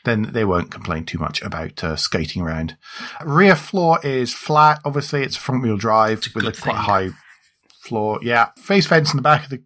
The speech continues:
Speaker 1: center console, which is so massive, uh, and has cooling vents in it that it is just a massive cool box.
Speaker 2: Always good to know where to put,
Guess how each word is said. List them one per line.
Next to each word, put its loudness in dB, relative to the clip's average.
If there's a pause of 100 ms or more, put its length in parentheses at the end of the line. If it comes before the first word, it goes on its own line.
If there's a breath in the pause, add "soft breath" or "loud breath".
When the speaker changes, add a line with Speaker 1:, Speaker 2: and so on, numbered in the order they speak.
Speaker 1:
center -2
console, 4 (180)
which -2
is 2
so 4
massive, 2 (520 loud breath)
uh, 2 (100)
and 6
has 0
cooling 0
vents 0
in 0
it -2
that 0
it 0
is 0 (320)
just 0
a 0
massive -2
cool 2
box. -4 (680 loud breath)
Speaker 2:
Always -6
good -6
to -6
know -4
where -2
to -6
put, -6